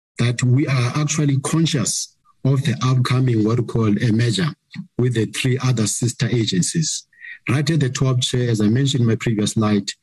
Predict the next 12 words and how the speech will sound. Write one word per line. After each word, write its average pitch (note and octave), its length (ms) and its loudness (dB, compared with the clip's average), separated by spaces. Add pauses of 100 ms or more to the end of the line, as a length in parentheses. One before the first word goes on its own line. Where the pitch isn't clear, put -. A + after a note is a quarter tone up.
(240)
we're A2 100 2
looking B2+ 300 2
at B2 100 -2
the G#2+ 80 -2
what, D#3 400 -2 (640)
that A2 160 2
is A#2+ 80 -2
the A2 100 0
impact B2+ 440 0
of A2 100 -2
sefa's G#2 540 -4
exports, - 640 -4